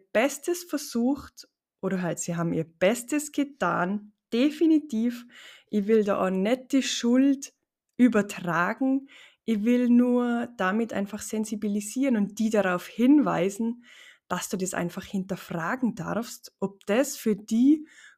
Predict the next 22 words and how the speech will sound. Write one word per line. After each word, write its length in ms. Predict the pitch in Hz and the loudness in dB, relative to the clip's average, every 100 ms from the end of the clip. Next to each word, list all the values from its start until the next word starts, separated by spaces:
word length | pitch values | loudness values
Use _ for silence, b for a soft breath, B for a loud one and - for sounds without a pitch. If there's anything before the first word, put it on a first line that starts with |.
| _ | _
gut 280 | - 285 381 | 2 4 4
ist, 480 | - 392 381 - - 233 | 4 0 -2 -8 -8 -6
was 200 | 240 240 | -4 -2
du 120 | 285 | 0
da 160 | 269 | 2
übernommen 720 | 240 233 226 240 269 226 160 | 2 0 -2 0 0 0 -2
hast. 460 | 160 151 - - - _ _ _ _ _ _ _ _ | -8 -12 -14 -20 -20 _ _ _ _ _ _ _ _
Und 500 | - 190 190 190 190 | -6 -4 -2 -4 -6
ob 140 | 196 - | -10 -6
das 200 | 208 208 | -6 0
deinem 640 | 180 196 262 277 277 277 B B B B B | 0 4 4 6 4 2 B B B B B
geilsten 480 | - 208 339 - 294 | 2 2 2 0 2
Leben 540 | 254 240 240 240 226 - | 4 2 0 -2 -4 0
dienlich 560 | 277 349 202 165 - | 2 2 0 -4 -10
ist. 440 | - 156 - - _ _ _ _ _ _ - | -12 -12 -16 -20 _ _ _ _ _ _ -6
Und 180 | 196 | -4
wie 80 | 240 | -2
gesagt, 640 | 262 269 269 220 - - _ _ | -2 -2 -2 -4 -8 -20 _ _
deine 540 | - 202 269 311 302 226 | -2 0 2 4 2 2
wie 160 | 226 | 0
meine 480 | 220 190 196 269 294 | 2 2 2 2 2
sowie 560 | 277 220 214 214 220 | 2 -2 -2 -2 -4